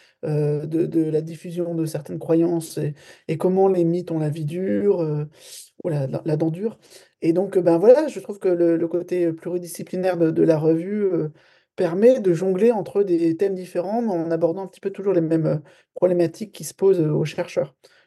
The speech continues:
Donc, ben, merci et puis bienvenue, euh, bienvenue à toi si t'as d'autres idées de,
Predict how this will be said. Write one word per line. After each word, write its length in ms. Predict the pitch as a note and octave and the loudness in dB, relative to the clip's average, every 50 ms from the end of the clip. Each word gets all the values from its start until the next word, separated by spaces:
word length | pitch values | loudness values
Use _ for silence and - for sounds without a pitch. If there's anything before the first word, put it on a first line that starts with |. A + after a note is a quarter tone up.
| _ - | _ -6
Donc, 200 | E3+ D#3+ E3 - | -6 -6 -6 -4
ben, 220 | E3+ D#3+ D3+ D3+ | -4 -2 -2 0
merci 360 | D3+ D#3+ D#3+ - - - C4 | 0 -2 -2 -4 -4 -4 -4
et 40 | B3 | -4
puis 220 | - - - D#3+ D#3+ | -4 -6 -6 -4 -2
bienvenue, 420 | E3 E3 D#3 E3 E3+ E3+ F#3 F#3 | 0 0 0 -2 -4 -8 -8 -8
euh, 160 | F3+ F#3+ - - - - - - _ - | -10 -10 -12 -16 -20 -20 -20 -18 _ 0
bienvenue 300 | - F3+ F#3 F#3 F#3 F3+ | 2 2 4 4 2 2
à 80 | E3+ | 2
toi 180 | E3+ - G3 G#3 | 2 2 0 0
si 140 | G3+ - - | 0 -2 -4
t'as 80 | E3+ | 0
d'autres 260 | E3 F3+ F3 F3+ - | 0 0 0 -2 -4
idées 240 | F3 D#3+ F3 F3 F3+ | -2 0 2 2 2
de, 320 | F3 F3+ D3 C#3+ C#3 D#3 | 2 0 -2 -4 -6 -8